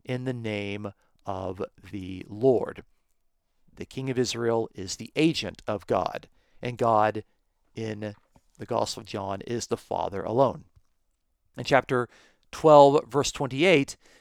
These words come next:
Jesus is actually praying, and we actually get some rare words from God in the Gospel of John. So in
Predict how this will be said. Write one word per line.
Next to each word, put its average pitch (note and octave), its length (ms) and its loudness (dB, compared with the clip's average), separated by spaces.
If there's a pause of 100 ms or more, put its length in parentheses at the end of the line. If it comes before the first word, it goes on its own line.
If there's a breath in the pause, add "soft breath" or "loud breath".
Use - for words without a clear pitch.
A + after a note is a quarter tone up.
Jesus C3 440 -6
is A#2 120 -8
actually A2 480 -4
praying, B2+ 680 4
and A2 60 -8
we A2 100 -2
actually B2 300 -4
get A#2+ 280 0 (600 soft breath)
some B2 500 -2
rare C3+ 540 4
words C3+ 840 2
from G3 400 4
God G2 460 -2 (340 soft breath)
in A#2+ 280 -6
the A2 60 -12
Gospel A#2+ 380 0
of A2 60 -10
John. G#2 260 -6
So A2 240 -4
in A2 160 -10